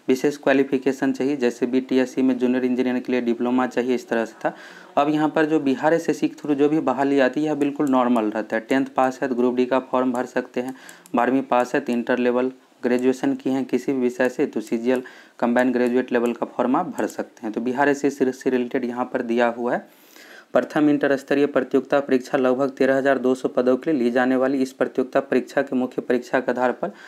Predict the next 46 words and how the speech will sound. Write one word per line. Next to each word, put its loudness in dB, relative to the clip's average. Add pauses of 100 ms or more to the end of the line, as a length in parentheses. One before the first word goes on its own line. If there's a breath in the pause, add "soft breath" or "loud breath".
(240 loud breath)
छात्रों 0
की -2
मेधा 0
सूची -4
तैयार 2
की -2
गई 0
है। 0
इनमें 0
से -8
ज़्यादातर 2
पदों 0
के -6
लिए -2
टाइपिंग 0
टेस्ट, -4
कुछ -2
पदों 0
के -6
लिए -6
फिजिकल -2
टेस्ट -6
है। -10 (400 loud breath)
फॉरेस्ट 0
गार्ड 2
के -2
लिए 2
टाइपिंग, 0 (240)
फॉरेस्ट -2
गार्ड 2
के -4
लिए 2
फिजिकल -2
है, -2
बाकी -2
अन्य 2
पोस्टों -2
के -6
लिए 0
टाइपिंग -2
है। -6
कुछ -4
ऐसे 0
भी -2
पोस्ट -4
है -2